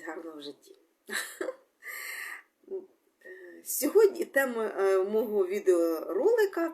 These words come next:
це ваша суть, яка закладена в ваших цифрах. Що таке суть? Це те, що вас або вдохновляє,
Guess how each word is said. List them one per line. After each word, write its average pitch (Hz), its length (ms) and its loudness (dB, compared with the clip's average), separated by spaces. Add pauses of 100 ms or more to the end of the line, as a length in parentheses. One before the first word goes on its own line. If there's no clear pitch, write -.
це 311 440 -2 (160)
ваша 247 360 0
суть, - 580 -4 (340)
яка 196 220 2
закладена 254 520 2
в 226 40 -4
ваших 247 360 -4
цифрах. - 420 -4 (120)
Що - 180 0
таке - 240 -2
суть? - 400 -2 (460)
Це 185 120 0
те, 277 300 2 (340)
що - 260 0
вас 185 360 0 (160)
або 185 280 -2
вдохновляє, 185 880 0